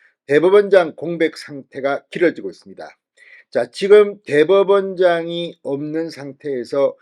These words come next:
선임 대법관인 안철상 대법관이 대법원장 직무대행을 하고 있습니다. 안철상 대법관은 중도적 이미지입니다.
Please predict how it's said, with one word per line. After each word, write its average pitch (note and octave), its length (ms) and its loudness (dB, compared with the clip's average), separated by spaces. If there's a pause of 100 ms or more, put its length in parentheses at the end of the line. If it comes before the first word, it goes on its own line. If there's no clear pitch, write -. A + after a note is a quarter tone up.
(140)
선임 G#3 540 -6
대법관인 D3+ 920 -4
안철상 F3 600 -10
대법관이 C3 680 -8 (440)
대법원장 E3+ 680 0
직무대행을 D#3 640 -4
하고 F#2 160 -6
있습니다. E2 440 -20 (580)
안철상 G3+ 920 -2
대법관은 C#3+ 960 -4 (880)
중도적 F3+ 720 2
이미지입니다. G2 720 -16